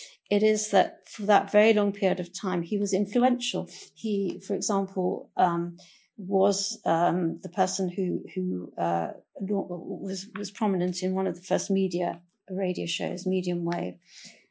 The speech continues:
And he then also, um, was a commentator quite broadly. If there was a,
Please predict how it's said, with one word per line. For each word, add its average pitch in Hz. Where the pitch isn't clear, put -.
And 185
he 190
then 196
also, 185
um, 185
was 240
a 208
commentator 214
quite 240
broadly. 240
If 180
there 202
was 202
a, 180